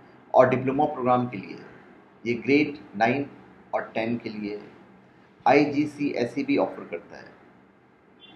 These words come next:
नाइन और टेन के लिए। यहाँ की जो सालाना फीस है वो दस लाख नब्बे हज़ार के आसपास है। धन्यवाद। आप हमारे चैनल पे सब्सक्राइब करें और अपने कमेंट दीजिए।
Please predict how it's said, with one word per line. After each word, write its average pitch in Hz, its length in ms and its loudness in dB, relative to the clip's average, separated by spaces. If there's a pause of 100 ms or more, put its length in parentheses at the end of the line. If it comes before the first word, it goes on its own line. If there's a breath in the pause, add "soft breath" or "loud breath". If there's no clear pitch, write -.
(960)
नाइन 117 260 2
और 117 100 2
टेन 95 240 -2
के 92 120 -10
लिए। - 220 -18 (760)
यहाँ 139 160 0
की 180 80 0
जो 165 120 -2
सालाना 127 400 2
फीस - 340 -12
है - 140 -8 (1200)
वो 131 260 4
दस 156 300 2
लाख - 320 4 (1080)
नब्बे 107 360 -2
हज़ार 101 300 0
के - 140 -6
आसपास - 440 -10
है। - 1400 -20
धन्यवाद। 107 560 2
आप 107 220 6
हमारे 95 200 -2
चैनल 113 240 -10
पे 127 140 -12
सब्सक्राइब 107 640 -8
करें 135 300 -4 (440)
और 127 200 8
अपने 156 140 -6
कमेंट 95 300 -6
दीजिए। - 360 -20